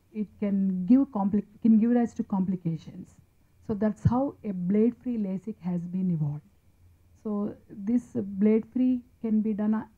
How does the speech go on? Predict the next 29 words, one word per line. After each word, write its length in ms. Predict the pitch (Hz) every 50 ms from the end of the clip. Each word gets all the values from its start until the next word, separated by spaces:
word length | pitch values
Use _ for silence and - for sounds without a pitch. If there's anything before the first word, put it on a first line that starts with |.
| _ -
on 220 | - 196 202 208 - -
any 240 | 202 214 254 262
kind 260 | 262 - 226 208 202 196
of 80 | 190 - _ -
corneas. 420 | 165 151 147 147 160 165 170 170 175 _ _ _ _ _ _ _ _ _ _ _ _ _ -
But 200 | 214 226 220 196
there 140 | 220 214 220
are 100 | 226 226 -
certain 300 | - 208 - 220 220 214
prerequisites, 800 | - 226 233 240 247 262 262 - - 240 240 220 277 330 330 -
whether 220 | 226 202 185 190
it 140 | 190 180 185
is 120 | 190 180
blade 540 | 175 165 160 175 185 202 220 247 269 285 233
or 100 | 202 185
blade-free. 680 | 180 170 160 165 175 180 175 170 170 - - 185 185 - _ _ _ _ _ _ _ _ -
A 60 | 220 196
screening 500 | - - - 214 226 240 254 262 254 196
has 360 | 170 190 185 208 240 240 -
to 100 | - 254
be 140 | 214 247 226
done, 260 | 190 196 190 240 349 _ _ _ _ _ _ _ _ _ _ _ _
whether 260 | - 214 208 190 226 220
lasik 500 | 202 202 190 190 202 214 208 - 240 -
can 180 | 226 214 208
be 140 | 202 196 202
done 240 | 185 175 170 165 165
or 20 |
not. 100 | 165 165